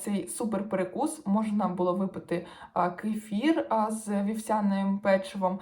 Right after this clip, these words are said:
або йогурт, або з'їсти апельсин, щось на вибір. Також обід в мене був такий: салат з капустою, а, потрібно було його, е, полити, о, оливковим маслом, і також зварити курочку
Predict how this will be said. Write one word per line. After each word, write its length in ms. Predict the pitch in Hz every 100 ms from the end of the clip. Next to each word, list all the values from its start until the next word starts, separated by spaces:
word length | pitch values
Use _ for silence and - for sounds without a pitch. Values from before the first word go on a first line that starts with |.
| - -
або 240 | 185 175
йогурт, 720 | 170 180 262 320 294 240 - -
або 280 | 196 175 202
з'їсти 320 | 185 175 175
апельсин, 500 | 170 175 180 240 311
щось 280 | - 202 -
на 100 | 208
вибір. 380 | 202 185 - -
Також 400 | - 208 208 196 -
обід 320 | 226 196 175
в 160 | 165 170
мене 160 | 180
був 200 | 175 175
такий: 300 | - 190 180
салат 400 | 170 185 196 202
з 20 | -
капустою, 720 | - 208 - 175 - 254 320 - - -
а, 100 | 208
потрібно 420 | 208 202 220 196 180
було 260 | 180 185
його, 380 | 180 180 180 175 - - -
е, 120 | 185 185
полити, 520 | 220 214 214 185 175 - - _ _ -
о, 360 | - 95 95 190
оливковим 520 | - 208 214 - 180 180
маслом, 580 | 196 320 349 320 156 160 - -
і 140 | - 320
також 600 | 226 240 240 226 - 226
зварити 460 | 208 190 196 233 220
курочку 640 | - 190 180 180 - 359